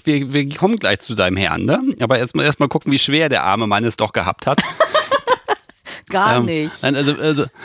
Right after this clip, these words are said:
Speaker 1: also inwieweit prallt da dein, dein Selbstbewusstsein, was ja auch hart erkämpft ist, dann auf ein Gegenüber, von dem du aber willst, dass dein Gegenüber die Vorgaben und Ansagen macht?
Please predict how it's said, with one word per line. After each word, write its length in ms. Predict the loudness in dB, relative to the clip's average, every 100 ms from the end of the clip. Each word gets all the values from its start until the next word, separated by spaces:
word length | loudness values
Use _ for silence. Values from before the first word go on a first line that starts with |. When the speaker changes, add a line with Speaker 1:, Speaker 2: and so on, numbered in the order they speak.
| -4
Speaker 1:
also 160 | 0 0
inwieweit 540 | 2 2 2 -2 -2
prallt 280 | -6 -4 0
da 100 | 0
dein, 460 | 2 0 0 -6 -4
dein 240 | -2 0
Selbstbewusstsein, 880 | -2 -2 -2 0 0 0 0 0 0
was 160 | -2
ja 100 | 0
auch 160 | -2 0
hart 220 | -2 -2 -4
erkämpft 540 | -4 0 0 0 0
ist, 320 | 0 0 -2 -8 -20 _ _ _ -4
dann 260 | -2 -2
auf 220 | -2 -4
ein 180 | -2 -2
Gegenüber, 500 | 0 0 0 0 0
von 240 | 2 0 2
dem 220 | 2 2
du 80 | 0
aber 200 | 0 0
willst, 340 | 0 -2 -2
dass 280 | 0 -2 -8 -4
dein 180 | 0
Gegenüber 300 | 0 -2 -2
die 100 | 0
Vorgaben 540 | 2 0 0 0 2 0
und 120 | -2
Ansagen 500 | -2 0 2 2 2
macht? 420 | 0 -2 -8 -14